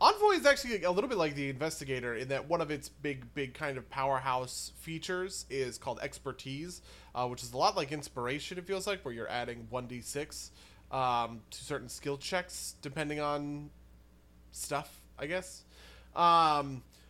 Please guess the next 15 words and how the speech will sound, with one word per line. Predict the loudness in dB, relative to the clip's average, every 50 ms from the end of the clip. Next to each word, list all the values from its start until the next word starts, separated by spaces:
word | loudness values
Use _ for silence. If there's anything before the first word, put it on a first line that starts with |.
| -20 -20 -10 -2 2
and, | 4 4 4 4 2 2 4
uh, | 4 4 4 4 2 4
and | 6 6 6 8 8
they | 8 10
also | 10 8 8 6 4 2
get, | 4 4 4 2 4 4
they | 2 4 4 6
al-, | 4 4 2 0 0 0 2 4
also | 4 4 4 2
get | 0 0 0
these | -2 -2 0
things | 2 2 2 2
called | 0 -2 -2 -2 -2 -2
improvisations, | -2 -2 -2 0 2 2 2 4 2 0 0 0 0 0 0 -2 -4 -4 -4 -4 -4 -6 -6 -6 -8 -8 -10 -10 -12
which, | -10 -4 -2 -2 -2 -2 -4 -6 -6 -6 -8 -8